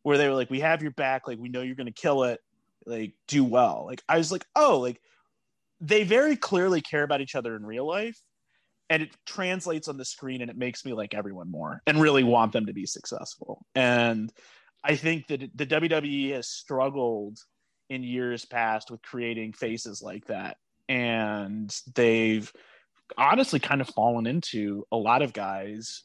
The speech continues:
like the Big E, Kofi, like, they've had, uh, and it's, it's interesting. I was, it's funny. I was listening to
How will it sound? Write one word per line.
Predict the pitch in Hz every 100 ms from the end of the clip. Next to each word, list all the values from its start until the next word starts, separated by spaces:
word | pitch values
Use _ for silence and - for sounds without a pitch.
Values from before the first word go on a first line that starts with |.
| -
like | 120 104 -
the | 120 -
Big | 151 135
E, | 131 131 123 120 _ _ _ _
Kofi, | - 143 127 135 120
like, | 113 104
they've | 139 135
had, | - 123 127 131 127 117 -
uh, | 110 107 110
and | 165
it's, | 156
it's | 190 190
interesting. | 214 185 165
I | 143
was, | 135 -
it's | 151 139 -
funny. | 170 156
I | 131
was | 123
listening | 143 - 139 123 -
to | 123 113 107